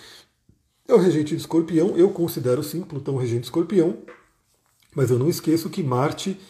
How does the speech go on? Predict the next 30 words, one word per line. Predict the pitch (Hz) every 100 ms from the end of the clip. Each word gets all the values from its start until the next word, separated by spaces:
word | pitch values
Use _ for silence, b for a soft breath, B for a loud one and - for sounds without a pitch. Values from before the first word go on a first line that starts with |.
| B B
também | - 123 135
é | 220
o |
regente | 185 165 180
de | 180
Escorpião. | - 180 175 143 139 104 B B B
Então | _ 139
Marte | 123 123 214 - 247 226 B B
rege | - 143 151 127
Áries | 120 123 110
de | 123
dia | 196 139 165 - - B B
e | 202
Escorpião | - - 196 190 147 185
à |
noite. | 151 135 117 - - - _
Marte | 127 131 151 160
é |
o |
regente | 131 117 165 160
noturno | 147 202 - 175 175
de | 165
Escorpião. | - 160 160 135 120 95 - B B B B B B B B -
Então | 160 302 330
essa | - -
lua | 247 165 214
nova, | 131 127 180 123
esse | 113
eclipse | 160 151 170
acontece | 165 180 165 165 160 185